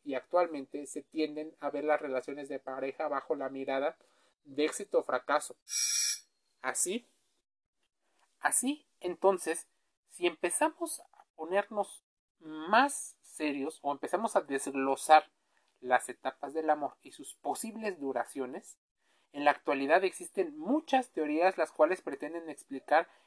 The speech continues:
estos conceptos tan abstractos y complicados. Las cinco o siete etapas hablarían a ciencia cierta de, uno, la atracción.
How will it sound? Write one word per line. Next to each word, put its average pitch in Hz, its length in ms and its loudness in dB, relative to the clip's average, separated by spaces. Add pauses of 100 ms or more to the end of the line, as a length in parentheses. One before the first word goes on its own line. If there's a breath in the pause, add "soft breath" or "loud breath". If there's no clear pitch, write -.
estos 185 560 -6
conceptos 160 640 -4 (120)
tan 233 220 4
abstractos - 640 -2
y 277 60 -16
complicados. - 800 -4 (1400)
Las - 220 -2
cinco 247 540 2
o 170 80 6
siete 190 360 0
etapas - 720 0
hablarían 143 680 0 (640)
a 143 140 -6
ciencia 214 440 -2
cierta - 480 -8 (680)
de, - 220 -12
uno, 202 260 6 (560)
la 123 200 8
atracción. 131 600 6